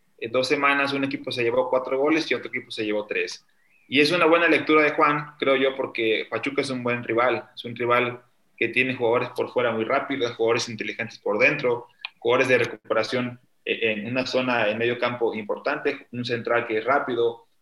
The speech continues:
Tiene jugadores, eh, interesantes y creo que han, han demostrado, eh, por, por qué están en semifinales, ¿no? Eh, creo yo que Cruz Azul no fue su mejor partido, es la realidad.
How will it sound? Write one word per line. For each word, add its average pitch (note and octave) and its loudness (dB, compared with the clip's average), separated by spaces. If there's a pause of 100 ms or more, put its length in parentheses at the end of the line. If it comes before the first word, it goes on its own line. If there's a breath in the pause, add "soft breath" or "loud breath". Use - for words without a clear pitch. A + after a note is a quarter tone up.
(200)
Tiene F3 4
jugadores, D#3+ 6
eh, A#2 2
interesantes C#3+ 2 (140)
y A2+ -6
creo C#3 2
que C#3+ 4
han, C#3 4
han C3 0
demostrado, C3 2 (100)
eh, G#2 -6 (320)
por, - -6
por A2+ 0
qué B2+ 0
están B2+ 0
en C3 0
semifinales, G#2 -4
¿no? B2 -10 (520 loud breath)
Eh, A#2 2
creo D#3 8
yo D#3+ 6
que E3+ 0
Cruz C3+ 4
Azul C#3 -2
no C3 0
fue C#3 2
su B2+ -6
mejor A#2+ -6
partido, D3 -2
es G#2+ -6
la G#2+ 2
realidad. G#2+ 0